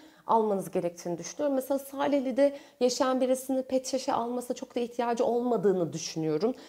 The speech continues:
Çünkü her yerden zaten işte musluklardan su, temiz su akıyor. Yani içilebilir su akıyor. Dolayısıyla o Salihli birisinin, e, musluklarından su, temiz su akan birisinin bir matara edinmesinin de, e, çok da gerekli olmadığını düşünüyorum.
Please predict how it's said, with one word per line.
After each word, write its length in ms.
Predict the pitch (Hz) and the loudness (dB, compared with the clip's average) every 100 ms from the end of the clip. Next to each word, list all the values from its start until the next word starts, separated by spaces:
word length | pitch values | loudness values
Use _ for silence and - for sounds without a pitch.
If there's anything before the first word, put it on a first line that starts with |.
| - | -6
Çünkü 200 | 262 233 | -2 0
her 240 | 220 240 | 2 2
yerden 420 | 240 208 190 202 | 4 2 4 4
zaten 500 | 190 196 190 196 262 262 - - | 2 2 0 0 -2 -2 -10 -16
işte 160 | - 254 | -2 0
musluklardan 760 | 240 233 220 220 190 196 247 | 2 -2 -6 0 2 4 2
su, 360 | 254 - - 233 | 0 -6 -10 -6
temiz 280 | 233 220 220 | 0 0 -2
su 180 | - 175 | -2 -4
akıyor. 320 | 170 175 165 | -2 -4 -2
Yani 100 | 156 | -4
içilebilir 500 | 196 - 196 214 240 | -4 0 2 2 2
su 260 | 233 240 | 0 -2
akıyor. 360 | - - 247 302 - - - - - | -2 0 4 4 2 -14 -20 -8 2
Dolayısıyla 800 | 294 320 339 339 349 302 320 330 - - | 6 6 6 4 2 4 2 -2 -16 -6
o 240 | - 240 233 | 4 4 4
Salihli 760 | - 294 294 302 277 254 226 | -4 2 4 6 4 2 0
birisinin, 640 | 226 196 - 214 233 285 - | -2 -4 -6 -2 0 0 -2
e, 320 | 190 190 185 180 | 0 2 2 0
musluklarından 800 | 226 233 - 240 262 269 277 285 | -2 -2 -2 2 4 4 4 0
su, 100 | 285 - - _ | -2 -16 -20 _
temiz 320 | 262 269 277 | 2 4 2
su 220 | - - | -2 -4
akan 400 | 190 196 190 185 | -4 -4 -4 -2
birisinin 540 | 196 214 214 - 247 302 - - - | -2 -2 -4 -4 -2 -2 -4 -16 -2
bir 100 | 254 | 2
matara 360 | 262 262 277 | 4 4 0
edinmesinin 1000 | 226 196 220 220 220 214 - 247 277 269 | 0 0 0 0 -2 -6 -4 0 2 2
de, 240 | 262 302 302 - - - | 2 2 2 -4 -14 -8
e, 80 | |
çok 260 | - 269 - | -4 -4 -2
da 260 | 247 247 233 | 0 0 2
gerekli 320 | 233 220 220 | 2 0 0
olmadığını 600 | - 214 202 170 160 160 | 0 0 0 -2 -4 -8
düşünüyorum. 600 | 156 - - 170 175 311 | -8 -10 -4 -4 0 -2